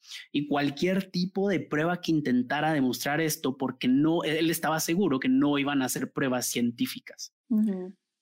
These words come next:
Speaker 1: Por lo que Minella luego cambió la declaración y ya no dijo inocente por posesión demoníaca, sino que ahora dijo inocente por defensa propia.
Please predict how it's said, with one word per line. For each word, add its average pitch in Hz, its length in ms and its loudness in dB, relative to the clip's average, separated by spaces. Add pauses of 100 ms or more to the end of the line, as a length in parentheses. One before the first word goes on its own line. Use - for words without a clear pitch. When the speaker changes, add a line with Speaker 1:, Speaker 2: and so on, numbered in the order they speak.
(100)
Speaker 1:
Por 156 160 0
lo 160 160 2
que 151 160 0
Minella 156 640 2
luego 156 640 0
cambió 135 400 2
la 160 120 2
declaración 151 920 0
y 147 80 -2
ya 143 100 0
no 165 160 4
dijo 170 260 2
inocente 175 760 2
por 131 440 -2
posesión 131 400 -2
demoníaca, 185 460 0
sino 139 260 2
que 135 100 -4
ahora 151 320 0
dijo 180 420 0 (500)
inocente 208 640 2
por 208 300 0
defensa 196 960 0 (120)
propia. 165 640 -2